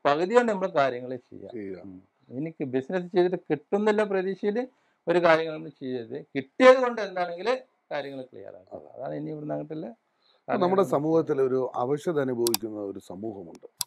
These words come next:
Speaker 2: അപ്പൊ ശരിക്കും ഈ ലോകത്ത്, ആ, അത്തരം ആൾക്കാർക്ക് വേണ്ടിയിട്ടാണ് അള്ളാഹു സുബ്ഹാനഹു തആല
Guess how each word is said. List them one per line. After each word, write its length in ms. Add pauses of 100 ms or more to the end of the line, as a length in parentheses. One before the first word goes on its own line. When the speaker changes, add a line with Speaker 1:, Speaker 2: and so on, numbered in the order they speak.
(420)
Speaker 2:
അപ്പൊ 140
ശരിക്കും 420 (140)
ഈ 160
ലോകത്ത്, 440 (400)
ആ, 60 (640)
അത്തരം 380
ആൾക്കാർക്ക് 520
വേണ്ടിയിട്ടാണ് 500 (140)
അള്ളാഹു 380
സുബ്ഹാനഹു 420
തആല 240